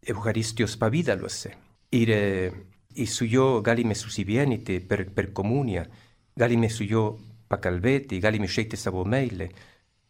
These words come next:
Iš mūsų iškyla tok-, toks didelis nuostabumas, to-, tik įspūdį, kad mūsų as-, atsiliepimas, vienintelis atsiliepimas yra būtent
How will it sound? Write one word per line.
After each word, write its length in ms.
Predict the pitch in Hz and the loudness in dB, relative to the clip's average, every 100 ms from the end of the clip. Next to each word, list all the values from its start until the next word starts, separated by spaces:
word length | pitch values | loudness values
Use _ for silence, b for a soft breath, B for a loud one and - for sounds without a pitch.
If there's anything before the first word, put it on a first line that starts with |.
| _ _ _ - | _ _ _ -2
Iš 220 | 123 - | 0 2
mūsų 320 | 143 147 - | 2 2 0
iškyla 240 | 113 147 131 | -4 -2 0
tok-, 220 | 131 - | 0 -2
toks 220 | - - 135 | -6 -4 -2
didelis 400 | 135 117 110 - | -2 -2 -4 -2
nuostabumas, 880 | 110 101 - 104 104 180 147 101 - | -2 -2 -2 -2 0 0 2 -2 -4
to-, 140 | - 104 - | -8 -8 -6
tik 160 | 135 175 | -4 -2
įspūdį, 340 | 156 - 107 98 | -2 0 0 0
kad 220 | 101 - - B B B 143 | -2 -4 -14 B B B 2
mūsų 160 | 147 | 4
as-, 160 | - - 120 | 2 0 -2
atsiliepimas, 560 | - 127 120 151 139 | 0 2 2 4 4
vienintelis 360 | 120 147 135 - | 4 4 2 0
atsiliepimas 420 | 120 135 131 120 | 0 0 0 2
yra 140 | 120 120 | 2 2
būtent 380 | 117 127 113 | 2 2 0